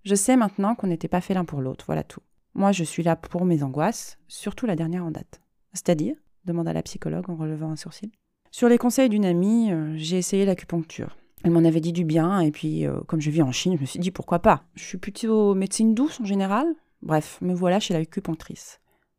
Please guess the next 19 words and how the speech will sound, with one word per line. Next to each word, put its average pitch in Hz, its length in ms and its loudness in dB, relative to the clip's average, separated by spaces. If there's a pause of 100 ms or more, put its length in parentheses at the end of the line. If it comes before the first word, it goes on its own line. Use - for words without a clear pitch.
(120)
J'ai 180 140 0
fait 277 180 2
une 269 140 8
ou 233 60 4
deux 214 140 0
séances. - 640 -6
Ça 185 200 -4
ne 180 60 0
me 175 120 0
faisait 170 260 -2
pas 190 160 2
de 190 100 -2
bien, 165 480 2
mais 151 320 0
pas 165 140 0
de 160 60 -2
mal 160 120 4
non 196 140 2
plus. 185 260 -10